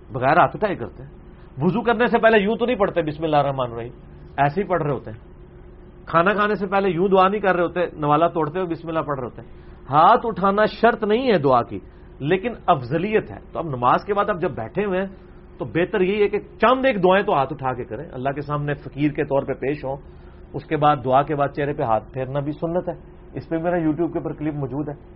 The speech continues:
تو اجتماعی دعا کی روٹین بنانے کے ہم خلاف ہیں۔ اجتماعی دعا جائز ہے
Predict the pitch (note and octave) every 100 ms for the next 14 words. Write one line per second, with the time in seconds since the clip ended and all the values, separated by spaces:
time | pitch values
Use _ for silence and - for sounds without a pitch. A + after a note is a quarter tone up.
0 | - - - F3+ A2+ G#2+ F#3 G#3 A#3 G#3
1 | C3 C3+ D3 F3 F#3+ F#3+ G3 F3 B2+ C3+
2 | - G3 C4 A3 E3 C#3+ C#3 B2 C3 A#2+
3 | - G#2+ A2+ A#2+ F#3 E3+ A2+ C#3+ C#3+ A2+
4 | A2+ A2 G#2+ A2 C3+ D#3+